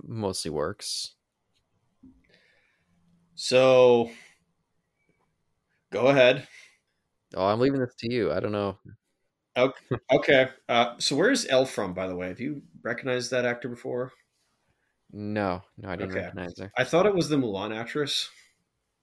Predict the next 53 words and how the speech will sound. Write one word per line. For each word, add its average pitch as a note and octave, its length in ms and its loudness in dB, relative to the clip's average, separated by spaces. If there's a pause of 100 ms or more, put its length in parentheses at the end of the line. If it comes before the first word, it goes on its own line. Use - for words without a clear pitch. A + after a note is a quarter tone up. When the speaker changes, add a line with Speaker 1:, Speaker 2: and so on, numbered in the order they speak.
(500)
Speaker 1:
Oh, F#2 260 2
no, E2 180 -6
yeah, - 160 -8
definitely - 420 -10
not. - 240 -14
Speaker 2:
Or F#2 260 -10
actor, F#2+ 280 -16
excuse F#2+ 260 -10
me. G#2 240 -12 (160)
Um, G#2 640 -8 (380)
I A2+ 80 0
also C#3+ 200 2
thought C3+ 200 0
this B2 120 -6
was A2+ 140 -6
Leo A2+ 220 0
and G2+ 120 -6
Santo. G2 560 -6 (520)
Uh, F2 400 -10
again, F#2 300 -10
I F2+ 40 -12
was G2+ 160 -8
like, A#2+ 160 -2
"Oh, A3 200 0
they're G#3+ 140 6
back. G3+ 360 2
Let's E3+ 160 -2
go." E3+ 500 4
Speaker 1:
That G#2 140 4
would've A2+ 160 4
been G#2 100 -2
nice. E2 420 -6 (100)
Speaker 2:
I C3+ 80 0
know, B2+ 140 2
it's A#2 140 -2
their, A#2+ 200 2
like, G#2 200 0 (280)
it's A#2 140 -8
their A#2+ 160 0
evil A2+ 240 -4
counterparts. F2+ 680 -8
Speaker 1:
Yeah. F2+ 260 -4 (1400)
Hopefully E3 300 4
they'll B2 160 6
come G#2+ 220 -4
back G2+ 240 4
for F#2 180 -4
a F2 40 -2
bigger F#2 240 -2
role E2 220 0
in D#2+ 80 -6
the D#2 80 -8
ne-, E2 120 -10